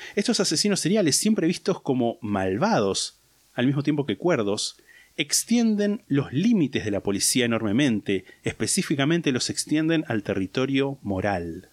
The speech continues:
El F B I se convierte en una agencia del bien, de Dios, mientras rastrea, como solo ella puede,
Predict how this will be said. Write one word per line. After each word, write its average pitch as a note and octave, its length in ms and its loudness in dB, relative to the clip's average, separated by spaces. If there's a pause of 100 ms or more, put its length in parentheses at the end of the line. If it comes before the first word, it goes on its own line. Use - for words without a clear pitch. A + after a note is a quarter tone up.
(1000)
El F3+ 80 2
F G3+ 220 0
B E3+ 80 4
I G#3 80 2
se - 180 2
convierte D#3 460 0
en C#3 80 4
una D3 160 2
agencia D#3+ 500 0
del G#2+ 300 0
bien, G#2+ 500 0 (320)
de A2 160 0
Dios, - 720 0 (260)
mientras A#2 380 0
rastrea, C3+ 560 0
como G2 220 -2
solo F#3 280 2
ella B2+ 220 0
puede, B2 480 0